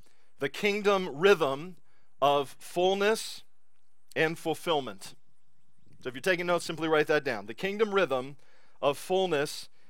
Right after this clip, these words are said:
and fulfillment. One of the simple but powerful realities that we see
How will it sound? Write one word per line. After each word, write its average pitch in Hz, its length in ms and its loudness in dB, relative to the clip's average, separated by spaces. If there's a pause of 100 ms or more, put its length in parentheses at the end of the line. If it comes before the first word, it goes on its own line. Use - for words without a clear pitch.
(200)
and 143 180 -2
fulfillment. 147 580 0
One 175 360 6
of 185 220 6
the 170 80 2
simple 208 400 4
but 175 160 2
powerful 190 480 4
realities 170 640 6
that 147 180 4
we 165 140 -2
see 147 560 0